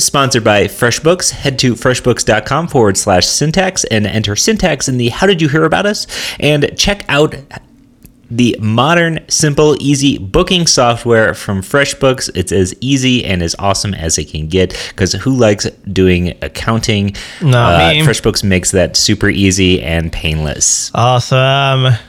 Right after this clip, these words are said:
Speaker 2: So, how you doing, Scott?
Speaker 1: Oh, I'm doing, I'm doing all right. Um, I don't know. Yeah, just working, working away. I've been, uh, writing a lot of tests for my site. I'm moving, like, everything over to Redux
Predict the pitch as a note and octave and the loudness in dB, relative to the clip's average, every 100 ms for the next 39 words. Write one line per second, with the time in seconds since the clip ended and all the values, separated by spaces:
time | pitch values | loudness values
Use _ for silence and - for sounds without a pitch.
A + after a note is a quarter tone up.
0 | - - D3+ D3 C3 F#3 - - - - | -20 -8 0 2 2 0 -2 -16 -10 -2
1 | D#3 D3+ D3+ D#3+ - F3+ A3 - - - | 0 2 2 0 0 0 0 -6 -18 -16
2 | - - C4 D3 G#2 A#2 A#2 G#2 A#2+ B3 | -8 2 4 4 4 4 4 4 2 4
3 | B3+ G2 F2 G#2 B2 - A2 G#2+ G#2+ G#2 | 4 4 4 4 2 0 2 4 4 0
4 | G2 - - - _ _ - E4 F#4 F#4 | -4 -12 -18 -18 _ _ -4 0 2 4
5 | A2 C#3 G3+ C#3+ - - D3 F#3 C#3+ G2+ | 4 4 2 0 -2 0 2 2 0 2
6 | A2+ D3+ C3+ B2+ B2 C3 B2+ - - A2+ | 2 2 2 4 2 2 -2 -2 0 2
7 | G2 F#2 - A#2 B2 C3 C#3 - G#2 G#2 | 2 2 -2 0 2 2 0 -2 -2 2
8 | A2+ G#2+ - - - C#3 D3+ - - - | 2 2 0 -8 -4 0 0 -2 -2 -4
9 | - - - - B2 A#2+ A#2 A2+ A2 - | -6 -12 -20 -4 0 4 4 4 2 4
10 | D3 D3 - G2+ A2 A2 A2+ A#2 G#2 F#2+ | 2 2 0 0 0 2 2 2 2 0
11 | F#2 G2 A2 G#2 F#2 F2+ G2+ E2+ D#2+ G#2 | 0 2 2 2 2 2 2 0 0 0
12 | B2 B2+ A2+ - - | 2 4 2 0 -4